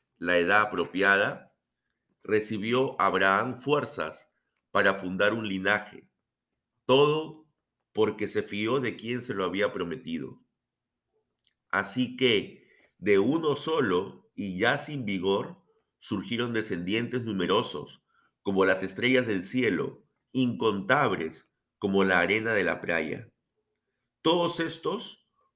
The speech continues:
murieron sin haber recibido lo prometido, pero lo vieron de lejos, con los ojos de la fe, y lo saludaron, reconociendo así que eran extranjeros y gente de paso sobre aquella tierra.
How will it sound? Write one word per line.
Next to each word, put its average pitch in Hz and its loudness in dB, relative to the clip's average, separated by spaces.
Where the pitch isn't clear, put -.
murieron 101 0
sin 113 -2
haber 131 4
recibido 135 0
lo 123 0
prometido, 92 -4
pero 107 4
lo 104 4
vieron 120 2
de 143 2
lejos, - -2
con 101 0
los 95 0
ojos 123 -2
de 104 0
la 85 0
fe, - -2
y 104 -4
lo 95 2
saludaron, 90 -2
reconociendo 117 0
así 127 -4
que 104 4
eran 120 2
extranjeros 92 -2
y 104 -8
gente 127 0
de 104 4
paso - -2
sobre 95 -2
aquella 101 -2
tierra. 82 -4